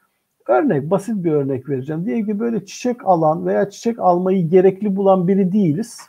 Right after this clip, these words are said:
Ama nişanlılık döneminde çiçek alıyoruz. Neden? Karşımızdaki çünkü çiçek bekliyor veya çiçek aldığımızda mutlu oluyor.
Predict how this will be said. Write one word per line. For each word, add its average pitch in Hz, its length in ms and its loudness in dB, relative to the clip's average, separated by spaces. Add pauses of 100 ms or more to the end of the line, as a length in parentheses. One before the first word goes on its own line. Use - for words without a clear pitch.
(580)
Ama 311 180 2
nişanlılık 254 760 2
döneminde 190 580 2
çiçek 247 360 -6
alıyoruz. 127 460 0
Neden? 214 340 0
Karşımızdaki 202 720 0
çünkü 196 280 -8
çiçek - 460 -2
bekliyor 147 460 -2
veya 170 360 4 (320)
çiçek 202 500 0
aldığımızda 151 720 0
mutlu 165 400 0
oluyor. 107 300 -4